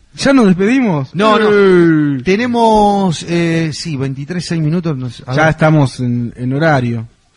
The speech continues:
Speaker 2: Era protección a, sí, a ver, ¿a qué hora empezamos? Quiero fijarme eso. Eh, y sí, no, empezamos a, a esta hora, Gamshi, nos vamos a tener que ir. Nos dejamos el exper-, el experimento, no, el,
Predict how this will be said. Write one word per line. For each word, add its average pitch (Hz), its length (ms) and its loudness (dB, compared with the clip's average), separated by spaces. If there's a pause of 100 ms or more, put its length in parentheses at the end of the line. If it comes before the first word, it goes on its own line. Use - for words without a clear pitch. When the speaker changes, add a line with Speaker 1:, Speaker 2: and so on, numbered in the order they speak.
(160)
Speaker 2:
Era 135 200 -4
protección 117 1120 -6
a, 107 400 -6
sí, 113 300 -6
a 113 60 -4
ver, 147 260 -6
¿a - 80 -8
qué - 100 -6
hora 170 80 -2
empezamos? 127 480 -4
Quiero 143 140 -4
fijarme 131 400 -4
eso. 98 280 -8 (520)
Eh, 123 560 0
y 160 140 -2
sí, 170 220 -2
no, 127 160 -2
empezamos 147 560 -4
a, 139 80 0 (480)
a 123 120 -6
esta 120 200 -2
hora, 98 180 -2
Gamshi, 104 260 -4
nos 113 80 0
vamos 127 140 2
a - 20 -6
tener 127 200 -2
que 131 80 -2
ir. 151 160 -2
Nos 123 200 -2
dejamos 147 440 -2
el 131 120 -4
exper-, 139 180 -4
el 123 320 -2
experimento, 143 500 -4
no, 117 160 -2
el, 107 180 -8